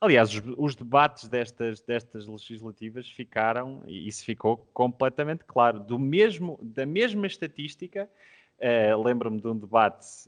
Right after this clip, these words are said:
entre, entre o Rui Rio e António Costa. Os dois estavam com uma perspectiva, eu acho que foi relativamente, já não me lembro concretamente, mas acho que foi a questão do, dos números da saúde e das consultas, e se o sistema estava melhor ou pior, e do mesmo número que foi o moderador do debate que,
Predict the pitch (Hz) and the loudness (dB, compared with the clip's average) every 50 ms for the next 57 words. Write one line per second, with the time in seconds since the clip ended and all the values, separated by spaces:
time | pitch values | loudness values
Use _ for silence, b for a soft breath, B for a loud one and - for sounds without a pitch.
0 | _ - 104 101 98 98 92 - - 101 95 95 95 92 92 90 90 - 98 95 | _ -2 0 0 0 0 -4 -6 -6 -4 -2 -2 0 -2 -2 -4 -4 -4 -4 -6
1 | 92 92 - 95 95 98 98 95 95 98 101 101 95 95 92 85 - 95 95 95 | -4 -6 -8 -8 -6 -6 -6 -6 -4 -4 -2 -2 -2 -2 -4 -2 -2 -2 -2 -2
2 | 92 - - 95 101 - - - 110 - - _ _ - 117 107 101 98 - 113 | -4 0 0 0 0 0 -4 -12 -14 -14 -16 _ _ -6 -6 -6 -4 2 4 4
3 | 117 120 113 - 127 117 110 110 104 - 113 110 110 104 - - - - 98 90 | 4 4 4 2 2 2 2 0 -4 -2 -2 -2 -2 -2 -4 -8 -6 -6 -6 -4
4 | - 107 107 113 - 95 92 92 92 - - - _ - 104 101 95 95 101 98 | -4 -6 -8 -6 -10 -8 -8 -8 -8 -10 -14 -16 _ -8 -8 -8 -6 -8 -10 -10
5 | 101 117 107 98 98 107 110 107 - 101 101 101 104 107 104 98 - _ _ _ | -10 -14 -14 -14 -12 -12 -14 -12 -12 -12 -12 -10 -10 -12 -12 -14 -18 _ _ _
6 | _ _ _ _ _ - - 120 113 117 120 117 - 117 120 143 143 - 127 131 | _ _ _ _ _ -12 -10 -8 -4 -2 -2 -2 -2 -2 -4 -4 -4 -4 -6 -2
7 | 120 135 127 - - - - 131 127 123 113 110 107 - - - - 131 123 120 | 0 0 0 0 -2 0 2 4 6 6 6 6 4 2 -2 0 4 4 6 6
8 | 113 98 110 107 104 98 95 92 87 87 87 76 69 - 107 101 113 120 113 101 | 4 2 0 -2 -2 -2 -2 -4 -6 -8 -10 -12 -6 -6 -4 0 2 2 2 2
9 | 98 107 104 - - 104 101 120 135 127 98 104 98 104 104 - - - 107 101 | 2 0 -2 0 -2 -2 0 0 0 0 -2 -2 -2 -2 -2 -2 -2 -4 -6 -6
10 | 90 - - 131 127 117 101 - - 95 90 90 - - b b b b b b | -6 -8 -8 -8 -6 -6 -8 -10 -10 -10 -10 -10 -12 -18 b b b b b b
11 | b _ 104 101 101 98 98 95 - - 117 - - - - 127 120 117 107 - | b _ -4 -2 -2 -2 -2 -4 -4 -6 -6 -6 -6 -2 0 2 2 2 2 0
12 | - 110 107 110 110 107 107 117 120 113 104 98 - - 104 104 104 120 - - | 0 0 0 0 0 0 0 0 0 0 -2 -4 -6 -6 -2 0 0 0 -2 -4
13 | _ _ 123 117 110 135 131 135 151 180 220 233 226 170 156 165 151 127 113 104 | _ _ -6 -4 -2 0 0 2 4 6 6 6 6 4 2 -2 0 0 0 0
14 | 95 90 87 - - - - - 151 147 135 135 139 143 135 139 139 127 135 127 | -2 -4 -6 -10 -12 -14 -2 2 4 6 6 6 4 2 2 2 2 4 2 2
15 | 110 - 123 113 110 110 127 120 101 - - - _ - | 2 0 -4 -6 0 2 4 4 4 2 -2 -10 _ -20